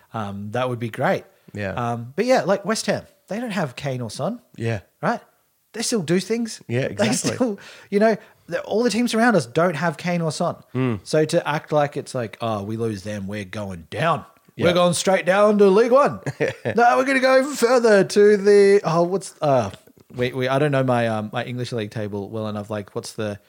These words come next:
Speaker 1: it's like Isthmian League or something is like
Speaker 2: Below League Two.
Speaker 1: Below League Two.
Speaker 2: Yeah.
Speaker 1: There's like, I think there's like Northern Southern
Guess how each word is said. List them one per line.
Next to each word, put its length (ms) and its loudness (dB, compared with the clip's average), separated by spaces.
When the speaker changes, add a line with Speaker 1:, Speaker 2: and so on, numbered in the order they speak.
Speaker 1:
it's 120 -12
like 200 -6
Isthmian 460 -6
League 280 -4
or 80 0
something 460 -6
is 140 -8
like 320 -6
Speaker 2:
Below 420 2
League 300 -4
Two. 340 -2
Speaker 1:
Below 200 2
League 200 0
Two. 380 -4
Speaker 2:
Yeah. 160 -4
Speaker 1:
There's 160 -2
like, 140 -2
I 80 -6
think 140 -8
there's 120 -4
like 120 -4
Northern 360 -6
Southern 340 -8